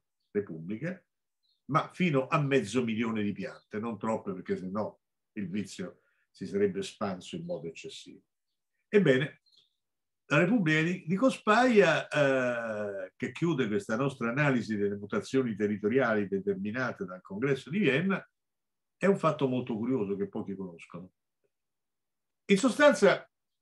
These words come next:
il congresso di Vienna trasferisce in, quasi in blocco l'Italia sotto la diretta influenza austriaca,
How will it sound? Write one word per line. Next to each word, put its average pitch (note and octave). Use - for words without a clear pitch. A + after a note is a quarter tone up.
il F#3+
congresso G#3+
di G#3+
Vienna A3+
trasferisce D#3
in, F#3
quasi G#3+
in G3
blocco E3
l'Italia G3
sotto F#3
la D#3
diretta E3
influenza C#3
austriaca, -